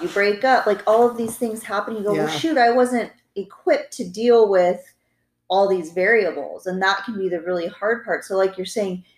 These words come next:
Speaker 1: you started to see these little things along the way that do add up to, like, this really great, beautiful picture. But initially you're going, "I just have these few, I just have the edges of the puzzle done. I don't know what it looks like yet." And it doesn't feel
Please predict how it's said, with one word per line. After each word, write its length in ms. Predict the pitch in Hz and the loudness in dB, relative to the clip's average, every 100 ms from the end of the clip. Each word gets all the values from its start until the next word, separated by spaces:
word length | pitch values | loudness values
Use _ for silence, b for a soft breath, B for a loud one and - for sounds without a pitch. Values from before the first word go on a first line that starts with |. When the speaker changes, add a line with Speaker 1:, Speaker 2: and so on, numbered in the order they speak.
| b _ | b _
Speaker 1:
you 100 | 190 | -8
started 320 | 208 247 226 190 | -2 2 4 4
to 80 | |
see 220 | 190 - 220 | 0 -4 -4
these 180 | 190 165 | -4 0
little 300 | 180 208 196 | 4 4 4
things 220 | 208 196 185 | 2 0 2
along 260 | 175 175 | 2 2
the 80 | 170 | 2
way 220 | 156 160 | 2 4
that 280 | 180 180 165 | 4 2 -2
do 280 | 180 208 202 | -2 2 2
add 200 | - 175 | 2 4
up 240 | 170 175 - | 6 4 2
to, 80 | 185 | 0
like, 240 | 160 156 | 0 0
this 220 | 180 - | -6 -6
really 280 | 165 170 170 | -4 -2 -2
great, 320 | 160 160 160 | 0 -2 -2
beautiful 320 | 165 170 165 | -6 -6 -6
picture. 600 | 151 151 - 220 233 254 254 B B _ | -6 -8 -4 0 2 0 -4 B B _
But 100 | 196 | 0
initially 440 | 190 196 202 202 | 2 0 -2 -2
you're 100 | 175 | 0
going, 220 | 175 180 | -2 -2
"I 80 | 208 | -4
just 220 | 226 247 - | -8 -8 -8
have 180 | 269 | -6
these 240 | 233 196 - | -4 -6 -10
few, 440 | - - 233 233 | -16 -6 0 2
I 60 | 220 | 2
just 120 | 240 254 | 2 2
have 120 | 370 | 4
the 140 | - | 4
edges 260 | 208 214 233 | 4 4 2
of 120 | 202 | 2
the 100 | 180 | 0
puzzle 380 | - 220 240 220 | 0 2 4 4
done. 180 | 175 170 | 4 2
I 60 | 180 | 0
don't 180 | 196 | -2
know 140 | 196 202 | -2 0
what 140 | 196 | 2
it 140 | 165 170 | 0 0
looks 240 | 185 - | -4 -2
like 200 | 185 170 | -2 0
yet." 160 | 170 156 | 0 0
And 80 | 170 | -2
it 140 | 160 | -2
doesn't 320 | 190 190 180 | -2 -2 -6
feel 680 | - - 202 190 185 180 - | -10 0 2 4 4 2 -6